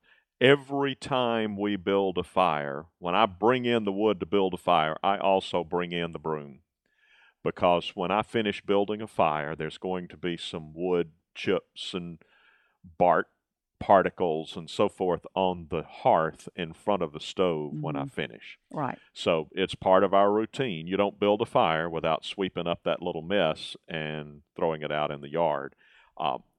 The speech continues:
Speaker 1: it doesn't bother me at all. I find it a very pleasant routine. But if sweeping up a little mess bugs you, that's one thing to be aware of about a wood stove.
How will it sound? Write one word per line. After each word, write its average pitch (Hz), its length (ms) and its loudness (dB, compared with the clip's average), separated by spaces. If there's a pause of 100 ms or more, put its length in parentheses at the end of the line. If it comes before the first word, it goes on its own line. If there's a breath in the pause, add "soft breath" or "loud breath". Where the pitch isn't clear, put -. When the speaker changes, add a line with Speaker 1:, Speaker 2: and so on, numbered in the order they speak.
Speaker 1:
it 87 160 -8
doesn't 98 320 0
bother 101 300 4
me 95 220 -2
at 90 80 0
all. 95 340 2
I 90 120 2
find 87 360 -2
it 87 100 -2
a 85 80 -2
very 87 300 -2
pleasant 101 500 -2
routine. 87 680 -10 (460 soft breath)
But 92 220 4
if 98 240 0
sweeping 117 480 -2
up 104 140 0
a 120 60 -2
little 101 200 0
mess 104 380 0
bugs 117 420 0
you, 98 200 -4
that's 87 320 -2
one 92 180 -6
thing 87 240 -6
to - 80 -18
be 87 100 -4
aware 82 380 -2
of 73 220 -4
about 76 260 -4
a - 20 -8
wood 71 220 -8
stove. 71 480 -4